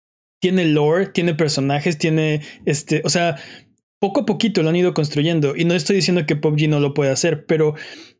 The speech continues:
llamar a, a un juego que está de-, en, dentro del universo de pub G, pero ¿cuál universo si no han construido? Así, pub G tiene cero world buil-, world building. Cero. ¿No? Es un pretexto pa matarnos entre todos.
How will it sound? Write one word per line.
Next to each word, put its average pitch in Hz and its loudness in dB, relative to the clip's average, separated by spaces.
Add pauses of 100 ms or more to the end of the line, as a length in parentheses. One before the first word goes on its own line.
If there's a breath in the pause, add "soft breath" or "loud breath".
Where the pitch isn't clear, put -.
(220)
llamar 170 0 (540)
a, 156 2
a 156 0
un 165 2
juego 151 0
que 156 -2
está 156 0
de-, 180 0
en, 165 0
dentro 160 0
del 156 2
universo 156 2
de 165 2
pub 151 0
G, 160 0
pero 156 0
¿cuál 208 2
universo 214 2
si 175 0
no 180 2
han 208 2
construido? 196 0 (380)
Así, 165 0
pub 240 0
G 233 2
tiene 233 2
cero 214 0
world 185 2
buil-, 175 0
world 175 2
building. 147 0 (560 loud breath)
Cero. 151 -2 (960 soft breath)
¿No? 151 -2
Es 175 0
un 196 2
pretexto 196 0
pa 175 0
matarnos 151 0
entre 131 -2
todos. 117 -8